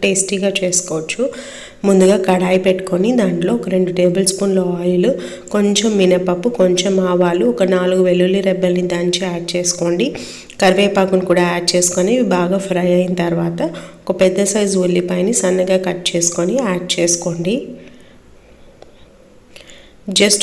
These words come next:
ఒక్క నిమిషం అలా ఉల్లిపాయని ఫ్రై చేసుకొని బెండకాయలు నీట్గా వాష్ చేసుకొని ఈ విధంగా రౌండ్గా కట్ చేసుకొని రెడీగా పెట్టుకున్నాను. ఇవి హాఫ్ కేజీ దాకా ఉన్నాయి బెండకాయలు. మొత్తాన్ని దీనిలోకి యాడ్ చేసేసుకుందాము.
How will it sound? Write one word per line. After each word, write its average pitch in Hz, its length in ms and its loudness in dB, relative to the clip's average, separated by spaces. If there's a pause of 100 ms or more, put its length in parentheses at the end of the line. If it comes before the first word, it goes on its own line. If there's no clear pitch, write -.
ఒక్క - 280 0
నిమిషం 190 400 4
అలా 190 220 4
ఉల్లిపాయని 185 560 2
ఫ్రై 175 200 -2 (160)
చేసుకొని 185 520 0 (1080)
బెండకాయలు 214 600 4
నీట్గా 190 340 4 (100)
వాష్ 185 360 4
చేసుకొని 190 480 2
ఈ - 80 6
విధంగా 190 360 4
రౌండ్గా 185 400 2 (120)
కట్ 175 260 0
చేసుకొని 185 420 2 (120)
రెడీగా 185 420 2
పెట్టుకున్నాను. 185 600 0 (120)
ఇవి 214 160 0 (100)
హాఫ్ 185 320 -2
కేజీ 208 300 0 (120)
దాకా 185 260 -2 (100)
ఉన్నాయి 180 360 -4 (120)
బెండకాయలు. 185 680 -4 (760)
మొత్తాన్ని 214 600 2
దీనిలోకి 196 560 4
యాడ్ 190 300 0
చేసేసుకుందాము. 185 920 -2